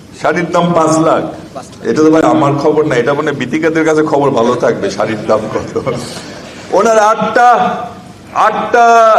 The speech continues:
এফবিআই বলছে তার আটটা গাড়ি পৃথিবীর সবচেয়ে দামি দামি ব্র্যান্ডের, সবচেয়ে দামি গাড়িগুলো তার। এ তো শুধু গাড়ির হিসাব,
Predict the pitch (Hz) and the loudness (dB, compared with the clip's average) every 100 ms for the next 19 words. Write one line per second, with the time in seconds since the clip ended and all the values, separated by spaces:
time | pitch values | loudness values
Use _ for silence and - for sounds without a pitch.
0 | 226 - - - - - - - - - | 2 -2 -6 -14 -20 -20 -20 -20 -16 -2
1 | 190 190 254 247 226 214 220 220 196 185 | 0 2 4 4 4 4 4 4 4 2
2 | 185 180 208 208 214 202 196 214 - - | 2 2 2 2 2 0 0 0 0 0
3 | 254 269 269 247 208 196 202 202 190 190 | 2 2 4 4 4 2 2 2 2 2
4 | 175 180 180 185 196 190 180 208 - - | 2 2 2 2 2 0 2 0 0 0
5 | 226 208 175 170 151 139 123 113 - 80 | 2 2 2 2 2 2 2 0 -2 -4
6 | - - - - - - - - - - | -6 -14 -16 -18 -18 -20 -20 -20 -10 -10
7 | - - - - - - 233 233 196 156 | -12 -20 -20 -20 -14 -6 -2 0 2 4
8 | 165 156 156 156 110 | 4 4 4 2 0